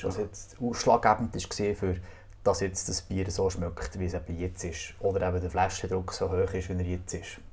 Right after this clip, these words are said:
Speaker 2: Ja.
Speaker 1: Oder die Farbe. Oder, äh, eigentlich alles, was, was mit dem Bier zu tun hat. Genau. Sollen wir weiter erzählen, ein bisschen?
Speaker 2: Erzähl noch mal grad.
Speaker 1: Ja, also. Ähm,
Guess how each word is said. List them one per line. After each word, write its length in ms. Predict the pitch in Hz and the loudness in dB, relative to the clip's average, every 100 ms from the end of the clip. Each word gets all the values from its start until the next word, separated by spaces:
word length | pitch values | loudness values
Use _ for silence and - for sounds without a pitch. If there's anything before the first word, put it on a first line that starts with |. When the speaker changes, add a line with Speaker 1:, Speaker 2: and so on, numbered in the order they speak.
| - | -2
Speaker 2:
Ja. 60 | - | 2
Speaker 1:
Oder 180 | 95 92 | 4 2
die 120 | - | 2
Farbe. 480 | 92 90 87 - - | 6 8 6 0 2
Oder, 280 | 95 92 95 - - - - - - - - | 6 6 4 -4 -12 -14 -14 -14 -16 -10 0
äh, 400 | 92 90 90 92 - - | 2 4 4 0 -6 -12
eigentlich 220 | - 98 92 | -10 -6 0
alles, 300 | 90 92 95 | 0 0 -2
was, 280 | 92 - - | -2 -2 -4
was 300 | - - 98 | -6 -6 -6
mit 160 | 92 | -6
dem 100 | 92 | -6
Bier 220 | 92 95 | -6 -8
zu 140 | - - | -10 -10
tun 140 | 90 | -8
hat. 240 | 92 - - - - - - - - - - - - - - - - | -10 -12 -16 -18 -20 -20 -20 -20 -20 -20 -18 -16 -16 -18 -20 -20 -10
Genau. 300 | - 85 76 - - - - - - - - - - - | -6 -6 -6 -12 -20 -20 -20 -20 -20 -20 -20 -20 -16 2
Sollen 180 | 104 | 4
wir 80 | 123 | 4
weiter 160 | - 185 | 2 -2
erzählen, 280 | 185 - 90 | 6 6 8
ein 60 | |
bisschen? 300 | 95 92 90 92 - - - - | 6 4 2 -4 -12 -20 -16 -10
Speaker 2:
Erzähl 300 | - 90 104 | 0 2 4
noch 100 | 123 | 2
mal 100 | 139 | 0
grad. 140 | 139 - 95 | -4 -6 -2
Speaker 1:
Ja, 140 | 90 | 0
also. 200 | - - - - - - - - - - - | 0 -4 -12 -20 -12 -8 -8 -8 -12 -8 10
Ähm, 580 | 127 127 131 131 131 | 12 12 10 4 2